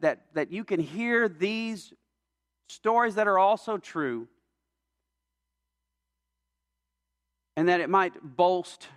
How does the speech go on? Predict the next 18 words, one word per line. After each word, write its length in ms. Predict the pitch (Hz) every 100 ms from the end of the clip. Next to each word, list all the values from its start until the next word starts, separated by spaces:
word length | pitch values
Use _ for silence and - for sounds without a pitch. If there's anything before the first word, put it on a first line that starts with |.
| _ _ _ _ _ _ _ _ _
boost 500 | 180 202 170 - - - _ _ _ _ _ _ -
your 220 | 190 214
faith 420 | - 160 123 104 - -
and 120 | 147
your 140 | 165 190
capacity 640 | 156 - 147 135 135 123
to 100 | 113
trust 400 | - 143 123 -
God. 360 | 123 107 92 87 _ _ _ _ _ _ _ _ _ _ _ _ 139
Um, 480 | 139 131 104 95 95 _ _ _ _ _ _ _ _ _ _ _ _ _ _ _ _ _ _
and 120 | 143 151
then 120 | 156
I'll 120 | 139
close 320 | - 143 135 120
us 180 | -
out. 240 | 113 95 -
And 100 | 147
so, 380 | - 185 160